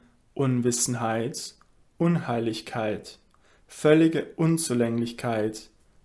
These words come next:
Bedeutungslosigkeit und Grobheit. All diese Dinge gehören zu den Augen, dem Intellekt, dem Geist und dem Ego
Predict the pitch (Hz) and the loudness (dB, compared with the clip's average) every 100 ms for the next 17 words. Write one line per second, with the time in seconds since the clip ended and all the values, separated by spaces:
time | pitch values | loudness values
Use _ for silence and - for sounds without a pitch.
0 | _ 135 127 120 120 120 123 123 - 127 | _ -4 4 6 6 4 -2 -4 -2 -2
1 | 123 123 - 120 113 123 139 - _ _ | -2 -4 -4 -2 0 -2 -4 -12 _ _
2 | _ - 160 190 - - - 131 120 - | _ 0 2 2 -2 -10 -2 0 0 -2
3 | 107 101 - - - _ _ _ _ - | -2 -2 -4 -12 -18 _ _ _ _ -20
4 | _ _ - 156 180 175 147 160 165 156 | _ _ 2 4 4 2 -4 -2 0 0
5 | 135 131 123 123 127 - _ _ - 123 | 0 0 2 0 -2 -12 _ _ -8 -2
6 | 131 147 156 156 - 127 120 - 113 110 | 2 4 4 2 0 -2 -2 -4 -2 0
7 | 117 117 120 120 - - _ 143 131 117 | 0 0 -2 -2 -6 -20 _ -2 -2 -2
8 | - - 135 - 120 117 123 - - - | -6 -6 -6 -2 0 0 -2 -8 -14 -16
9 | - _ _ _ _ - 131 120 123 120 | -18 _ _ _ _ -4 -2 0 2 2
10 | 120 139 - - - - _ _ - 156 | 4 2 0 -4 -8 -16 _ _ -2 2
11 | 175 190 - 156 139 - 120 120 120 117 | 4 2 -2 -2 -2 -2 0 0 2 2
12 | 127 - | 0 -6